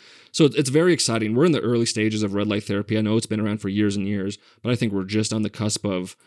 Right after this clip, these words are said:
or the tip of the iceberg of what red light therapy has to offer. I hope my excitement and my kind of what I see for the future of red light therapy is infectious and kinda gets you excited because, again,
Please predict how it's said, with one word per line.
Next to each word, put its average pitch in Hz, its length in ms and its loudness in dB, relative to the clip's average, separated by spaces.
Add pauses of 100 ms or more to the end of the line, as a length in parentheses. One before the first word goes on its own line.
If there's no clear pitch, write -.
(160)
or 107 120 -2
the 101 80 -2
tip 135 240 -2
of 101 100 -2
the 101 120 -2
iceberg 101 340 -4
of 95 80 -4
what 92 200 -2
red 104 140 -2
light 87 160 -4
therapy 104 280 -6
has 104 260 -6
to - 100 -8
offer. 92 480 -8 (400)
I 104 80 -4
hope 120 240 2
my 113 240 2
excitement 113 480 0
and 101 160 0
my 104 400 0 (260)
kind 110 160 0
of 101 80 0
what 104 140 4
I 104 80 2
see 113 160 -2
for 101 160 -2
the 98 100 -8
future 107 300 -2
of 98 100 0
red 104 120 0
light 98 140 -4
therapy 95 440 -2 (100)
is 110 140 2
infectious 104 500 -2
and 101 80 -2
kinda 107 200 -2
gets 107 260 -4
you 110 120 4
excited 98 340 -4
because, 101 300 -4
again, 98 340 -4